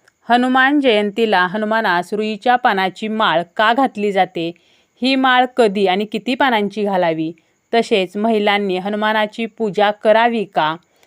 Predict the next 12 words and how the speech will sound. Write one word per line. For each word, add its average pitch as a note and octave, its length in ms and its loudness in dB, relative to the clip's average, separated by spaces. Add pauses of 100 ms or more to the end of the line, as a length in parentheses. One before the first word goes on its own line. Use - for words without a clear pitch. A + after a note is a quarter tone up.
(160)
आणि A3+ 160 -2
पूजा A#3+ 420 0
करताना A3 460 0
कोणत्या G#3+ 480 0
चुका B3+ 420 0
ज्या A#3+ 180 2
आहेत G3+ 240 0 (120)
तर G#3 140 2
त्या G3+ 220 0
आपल्याला G3+ 440 2
टाळायच्या F3+ 560 0
आहेत, F#3 200 0